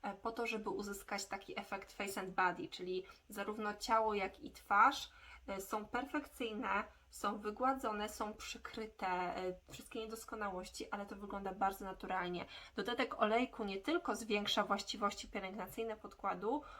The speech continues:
ale właśnie daje ten super naturalny, super zdrowy efekt.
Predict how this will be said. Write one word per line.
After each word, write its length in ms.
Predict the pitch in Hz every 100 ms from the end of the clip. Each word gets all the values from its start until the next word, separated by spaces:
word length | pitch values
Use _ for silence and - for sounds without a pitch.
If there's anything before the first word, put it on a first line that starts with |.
| - -
ale 200 | - 202
właśnie 340 | 196 202 - 202
daje 300 | 202 202 196
ten 340 | 196 190 185 185 - _ _ 202
super 400 | - - 233 226
naturalny, 500 | 202 202 190 190 185
super 340 | - - 190
zdrowy 380 | 196 180 175 175
efekt. 500 | - - - - -